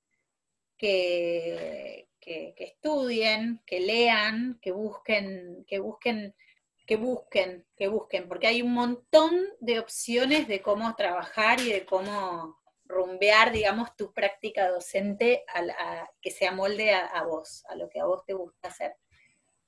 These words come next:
Y bueno, a mí co-, así como me pasó a mí con, con las capacitaciones que yo hice en Reggio Emilia, que me abrieron la cabeza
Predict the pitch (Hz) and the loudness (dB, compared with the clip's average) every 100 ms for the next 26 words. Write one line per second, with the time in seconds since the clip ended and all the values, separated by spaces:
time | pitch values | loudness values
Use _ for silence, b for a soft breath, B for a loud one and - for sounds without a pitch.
0 | _ - 190 185 185 180 175 175 170 165 | _ -18 -10 -8 -6 -6 -6 -6 -6 -6
1 | 180 190 202 190 175 202 220 214 208 202 | -6 -6 -4 -4 -4 -4 -2 -2 -2 -2
2 | 190 190 226 220 220 220 214 - 196 185 | -2 -2 0 0 0 -4 -8 -4 -4 -4
3 | 180 180 180 - - - 185 180 175 - | -10 -12 -14 -18 -14 -10 -10 -10 -14 -8
4 | 196 185 190 196 208 214 226 208 202 196 | -6 -4 -4 -6 -6 -8 -6 -2 -2 -2
5 | 180 196 208 214 208 180 170 165 175 180 | -4 -2 0 -2 -2 -4 -4 -4 -8 -6
6 | 185 226 247 240 214 196 202 220 240 240 | -2 -2 0 -2 -2 0 -2 0 0 0